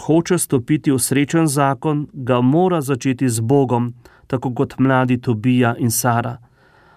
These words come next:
Na poroko mora priti očetov in materin blagoslov, da pojde Božji blagoslov s poroke v dom. Tako se začne zakon z Bogom. Kako bi danes Slomšek prepričal mlade o potrebnosti in nujnosti cerkvene poroke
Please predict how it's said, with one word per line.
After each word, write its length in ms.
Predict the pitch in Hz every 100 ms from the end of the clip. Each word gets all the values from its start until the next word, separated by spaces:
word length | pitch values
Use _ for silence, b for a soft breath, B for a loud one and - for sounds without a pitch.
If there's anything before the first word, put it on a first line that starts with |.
| b
Na 120 | -
poroko 680 | 117 131 139 165 165 180 170
mora 380 | 156 151 175 180
priti 320 | 180 160 185 175
očetov 560 | 147 - 165 160 175 -
in 120 | 156
materin 600 | 147 147 165 - 147 131
blagoslov, 680 | 127 123 131 - 139 143 147 b b -
da 140 | 127
pojde 440 | - 175 208 180
Božji 420 | 147 135 160 156 170
blagoslov 540 | 147 135 131 143 139
s 100 | -
poroke 480 | - 127 139 139 156
v 60 |
dom. 360 | 143 131 120 117 b b b -
Tako 300 | 127 - 180
se 140 | -
začne 540 | 123 123 - 120 120 120 _
zakon 480 | - 117 127 123 123
z 80 | 113
Bogom. 460 | 107 120 110 120 - _ _ _ _ _ _ b b b b b b b b b b b
Kako 260 | - 185 247
bi 140 | 190
danes 380 | 147 156 170 143
Slomšek 460 | - 143 156 - 139
prepričal 500 | 135 123 143 - 143
mlade 460 | 127 131 139 139 143
o 100 | 143
potrebnosti 880 | 131 123 143 151 139 131 - 135 127
in 200 | 135 131
nujnosti 520 | 156 170 131 123 131
cerkvene 500 | 123 117 131 131 131
poroke 600 | 123 127 147 147 143 127